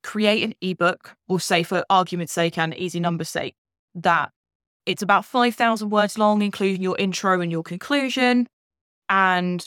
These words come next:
you write that, you, you put so much time and effort and love into it and research, you interview people, it, it's incredible thought leadership.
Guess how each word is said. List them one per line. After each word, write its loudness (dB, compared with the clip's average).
you -4
write 2
that, 2
you, -4
you -4
put -6
so 0
much 0
time 0
and -2
effort -4
and -6
love 2
into -4
it 0
and -8
research, 0
you -8
interview 0
people, -2
it, -6
it's -6
incredible -2
thought -4
leadership. -8